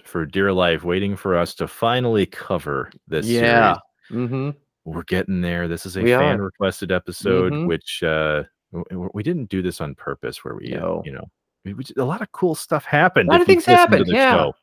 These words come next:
Speaker 2: Mm-hmm. A lot of things happened, but
Speaker 1: Yeah.
Speaker 2: if you're looking for a Gundam place to start that's not, like,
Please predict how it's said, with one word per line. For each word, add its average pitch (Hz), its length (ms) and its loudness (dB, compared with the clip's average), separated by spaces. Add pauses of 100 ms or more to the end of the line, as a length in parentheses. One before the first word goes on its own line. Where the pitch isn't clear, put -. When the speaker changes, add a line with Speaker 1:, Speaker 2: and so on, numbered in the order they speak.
Speaker 2:
Mm-hmm. 180 360 2
A 254 120 -6
lot 277 120 4
of 277 100 2
things 196 180 0
happened, 110 540 0
but 139 240 8
Speaker 1:
Yeah. 104 140 -6 (260)
Speaker 2:
if 156 160 2
you're 240 120 6
looking 277 260 4
for 180 180 6
a 123 80 0
Gundam 151 380 2
place 143 300 -2
to - 60 -10
start 135 520 2
that's 113 260 -4
not, 127 300 2
like, 123 380 0